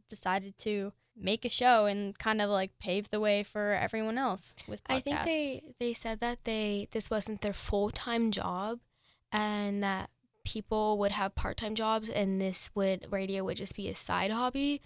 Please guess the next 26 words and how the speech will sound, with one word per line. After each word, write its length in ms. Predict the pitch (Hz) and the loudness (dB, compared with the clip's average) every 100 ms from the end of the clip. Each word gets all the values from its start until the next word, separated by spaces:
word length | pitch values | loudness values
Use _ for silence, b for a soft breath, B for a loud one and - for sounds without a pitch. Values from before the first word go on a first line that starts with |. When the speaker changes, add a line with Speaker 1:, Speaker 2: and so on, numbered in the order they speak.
| b b - | b b -4
Speaker 2:
until 380 | 214 208 208 196 | -2 -2 -2 0
it 160 | 185 | -2
kind 180 | - 196 | -4 -6
of 160 | 190 190 | -6 -8
grew 360 | 185 185 185 | -8 -4 -4
bigger 440 | 180 170 170 175 170 | -4 -6 -6 -6 -6
and 380 | - 170 165 170 | -8 -8 -10 -10
it 180 | 165 | -10
was 500 | 175 165 190 - - - _ _ | -8 -10 -12 -18 -20 -20 _ _
their 120 | - | -8
entire 360 | 185 180 - - | -8 -10 -10 -8
lives. 480 | 67 - - - - _ _ - | -8 -10 -12 -18 -18 _ _ -10
Speaker 1:
Mm-hmm. 260 | 196 175 202 _ _ _ - | -10 -10 -14 _ _ _ -4
Yeah, 120 | 151 | -2
they, 200 | 233 233 | 2 2
uh, 100 | - | 2
one, 220 | 226 240 262 | 2 2 4
also 480 | - 226 - 311 | 2 2 2 0
one 180 | 302 254 | 0 -2
interesting 500 | 220 220 269 - 302 | -2 -6 -6 -6 -6
thing 240 | - 220 233 | -6 -6 -4
they 140 | 220 | -4
said 300 | - - 196 | -6 -6 -6
was 280 | 208 202 208 - | -4 -6 -6 -2
that, 240 | 190 - _ _ _ _ - | -2 -2 _ _ _ _ -4
um, 640 | 214 202 185 170 - - | -2 0 -2 -6 -8 -12